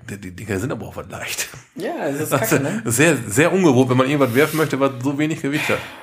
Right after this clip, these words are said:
Speaker 2: Wollen wir denn hier bei der Paddling-Weitwurf-Meisterschaft mitmachen oder wollen wir da nicht mitmachen? Wann war das Datum?
Speaker 1: Neunter Juli.
Speaker 2: Oh, könnte eng werden. Ich glaub, das krieg ich nicht hin. Weiß ich aber auch nicht. Ähm, müssen wir mal gucken.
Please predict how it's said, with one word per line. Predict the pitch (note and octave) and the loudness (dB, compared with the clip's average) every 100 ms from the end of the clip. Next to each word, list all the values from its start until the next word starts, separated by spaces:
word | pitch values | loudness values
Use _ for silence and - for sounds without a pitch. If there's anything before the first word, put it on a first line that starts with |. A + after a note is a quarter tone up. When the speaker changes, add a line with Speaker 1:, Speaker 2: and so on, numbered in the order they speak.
| B2 | -4
Speaker 2:
Wollen | B2 D3+ | 2 2
wir | E3+ | 2
denn | E3+ | 0
hier | F3 | 2
bei | D#3+ | 4
der | D#3+ | 4
Paddling-Weitwurf-Meisterschaft | F3+ F3+ D#3+ D3 D3+ E3+ D#3+ D#3 D#3 D3 C3+ | 2 0 -2 2 2 0 0 0 0 0 0
mitmachen | G2+ B2+ F#3+ C#4 | 0 -2 0 2
oder | G#3 | 2
wollen | D#3 C#3+ | 0 0
wir | |
da | B2 | 2
nicht | A2+ | 0
mitmachen? | A2 G2+ F#2+ G2+ - - - _ _ _ _ _ _ _ _ | -2 -4 -6 -8 -12 -18 -20 _ _ _ _ _ _ _ _
Wann | - B2+ | -6 0
war | F3+ | 2
das | G#3 G#3 | 2 0
Datum? | G3+ G#3+ G#3+ - | 0 0 -2 -4
Speaker 1:
Neunter | G#2 A2 D3+ D3+ B2+ | -2 2 4 4 2
Juli. | A#2 D#3 C#3 D3+ A2+ F2 - _ _ _ _ _ _ - | 2 2 0 -2 -4 -8 -20 _ _ _ _ _ _ -4
Speaker 2:
Oh, | C3 B2+ - - _ - | -2 -2 -6 -16 _ -12
könnte | - B2+ | -4 0
eng | - B2+ | 2 2
werden. | - - - _ _ | -2 -6 -14 _ _
Ich | - | -10
glaub, | - - | -4 -4
das | - | -4
krieg | - C3+ | -2 0
ich | |
nicht | B2+ C3 | 0 2
hin. | B2 A#2 | 0 2
Weiß | C3+ E3+ | 4 4
ich | G2+ | 4
aber | - | 0
auch | - | -8
nicht. | - - - - - - - - - - - G3 | -12 -18 -10 -6 -4 -4 -4 -2 -2 -4 -4 2
Ähm, | G3+ F3 D#3+ D3 C#3+ C3 A2+ G#2+ B2 | 6 8 8 6 6 4 2 -2 -6
müssen | D3+ | -2
wir | B2+ | -2
mal | G2+ F2+ | -2 -6
gucken. | F2+ | -14